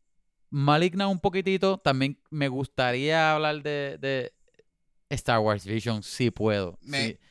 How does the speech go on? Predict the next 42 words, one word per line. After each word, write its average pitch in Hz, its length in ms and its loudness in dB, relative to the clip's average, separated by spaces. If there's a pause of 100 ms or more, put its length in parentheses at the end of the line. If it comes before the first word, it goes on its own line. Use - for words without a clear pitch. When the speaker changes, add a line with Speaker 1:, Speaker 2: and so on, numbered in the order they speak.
(120)
Speaker 1:
Si, 123 60 -12
si 135 60 -4
Speaker 2:
maybe 135 100 6
Speaker 1:
no, 185 220 10
Speaker 2:
iba 160 120 4
a 151 60 6
ser 143 140 8
Speaker 1:
ok. 147 100 8
Speaker 2:
de, 127 400 4 (160)
Speaker 1:
Si 170 240 2
no, 208 220 8
Speaker 2:
maybe 165 340 6
iba 139 80 6
a - 40 6
Speaker 1:
pues 147 60 12
Speaker 2:
ser 143 140 10
de 131 100 -4
Malignant, 107 560 -2
en 95 80 -16
realidad, 87 400 -20
pero 85 180 -20 (680)
Speaker 1:
Pero, 147 460 6 (200)
pero, 131 640 4 (1160)
si, - 340 -6
si, - 200 -14 (420)
si 185 220 -4
somos 214 280 6
Loki, 220 360 8
no 139 120 2
tenemos 151 380 2
mucho 143 300 -2
que 135 80 -2
decir 135 240 0
de 135 80 0
Malignant 139 440 2
y 117 60 0
podemos 107 220 0
hablar 123 180 2
de 127 80 -2
Star 127 200 0
Wars 120 180 0
Vision. 120 420 -8